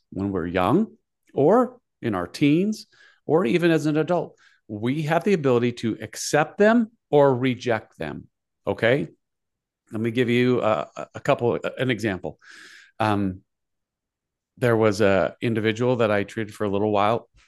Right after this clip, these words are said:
uh, had an eating disorder for about a decade. It was pretty, lot of bulimia, uh, anorexia, pretty extreme, lots of cavities in the mouth. I mean, suffered a lot from this.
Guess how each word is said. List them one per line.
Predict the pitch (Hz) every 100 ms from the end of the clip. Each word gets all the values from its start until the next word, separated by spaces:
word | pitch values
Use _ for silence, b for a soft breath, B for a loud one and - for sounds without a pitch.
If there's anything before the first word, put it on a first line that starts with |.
| b
uh, | 98 90 - _ _
had | 117 110
an |
eating | 110 104 95
disorder | 87 - 80 - - _
for | 107
about | 101 95
a | 87
decade. | - 69 - - _ _ _ -
It | 82
was | 90
pretty, | - _ 110 101 - -
lot | 95 87
of | 95
bulimia, | 82 87 113 127 127 123 120 117 _ b b b b
uh, | 87 85 78
anorexia, | - 104 87 101 120 - 117 104 104
pretty | - 90
extreme, | 78 - - 120 120 117 113 101 87 - -
lots | 92 113 123 -
of | -
cavities | - 120 127 127 127 123
in | 123
the |
mouth. | 123 117 117 117
I |
mean, | 120 110 - - _ -
suffered | 190 165 127
a | 104
lot | 92 78 -
from | - 87
this. | 67 -